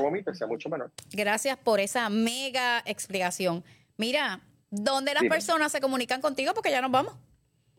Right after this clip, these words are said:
Speaker 1: ¿Cómo va a ser?
Speaker 2: Sí, ya, ya, ya.
Speaker 1: <laughs> Sí, pues mira, si desean comunicarse conmigo, pueden llamar al Hospital Veterinario Ponce de León en la Avenida Esmeralda, en Guaynabo. Los teléfonos son el siete ocho siete, siete veinte, catorce seis tres o el siete ocho siete, siete veinte, catorce seis tres, cuatro ocho.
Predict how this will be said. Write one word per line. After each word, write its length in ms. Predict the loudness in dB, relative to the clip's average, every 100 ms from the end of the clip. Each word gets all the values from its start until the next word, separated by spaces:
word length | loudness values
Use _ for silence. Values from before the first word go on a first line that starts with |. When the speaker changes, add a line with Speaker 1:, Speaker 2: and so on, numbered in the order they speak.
| _ _
Speaker 1:
¿Cómo 180 | 6 6
va 80 | 6
a 40 |
ser? 200 | 4 4
Speaker 2:
Sí, 240 | 4 0 0
ya, 240 | 2 2
ya, 360 | 2 2 2 2
ya. 180 | 2 0
Speaker 1:
<laughs> 720 | -2 -6 -10 -16 -20 _ _ -10
Sí, 60 | -8 -8
pues 140 | -2 4
mira, 240 | 4 4 -4 _
si 100 | 4
desean 300 | 4 6 4
comunicarse 560 | 4 2 2 2 2 0
conmigo, 360 | -2 -2 -2
pueden 240 | 0 0 2
llamar 220 | 2 4
al 80 | 4
Hospital 360 | 2 -2 -2 -2
Veterinario 580 | -2 -2 0 0 0 -2
Ponce 380 | -4 -4 0
de 140 | 2 4
León 260 | 4 2 2
en 40 |
la 60 | 0
Avenida 260 | 0 -2
Esmeralda, 400 | -2 0 0 0 -2
en 100 | 2
Guaynabo. 480 | 0 0 -2 -4 -8 _ -10 -8 2
Los 160 | 4
teléfonos 420 | 6 4 2 -2 2
son 120 | 2
el 100 | 2
siete 280 | 0 2 2
ocho 200 | 0 -2
siete, 360 | 0 0 -2 -8 _ _
siete 260 | -2 2 4
veinte, 280 | 4 2 2
catorce 380 | 2 2 -2 -4
seis 180 | -6 -2
tres 140 | 0
o 80 | 0
el 60 | -2
siete 280 | -2 -2 -2
ocho 180 | -6
siete, 280 | 0 2 2
siete 240 | 0 4 6
veinte, 300 | 4 2 -2
catorce 200 | -2 -4
seis 120 | -4
tres, 200 | -2 -2 2
cuatro 420 | 0 4 6 6
ocho. 340 | 6 4 0